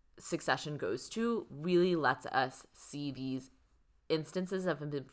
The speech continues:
freezing more than anything. You know, in the scene where Shiv hands, um, Logan a glass of champagne to try to toast, and Logan is yelling at her, we can see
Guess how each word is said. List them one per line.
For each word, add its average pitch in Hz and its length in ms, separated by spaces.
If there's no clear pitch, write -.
freezing 160 480
more 143 160
than 123 180
anything. 117 520
You 165 120
know, 131 280
in 196 200
the 196 380
scene 147 640
where 123 540
Shiv 139 640
hands, 170 640
um, 113 460
Logan 147 720
a 143 60
glass 143 260
of 135 100
champagne 135 600
to 165 100
try 185 240
to 165 80
toast, 139 420
and 139 200
Logan 131 400
is 139 220
yelling 143 320
at - 60
her, - 360
we 175 160
can 180 220
see 208 360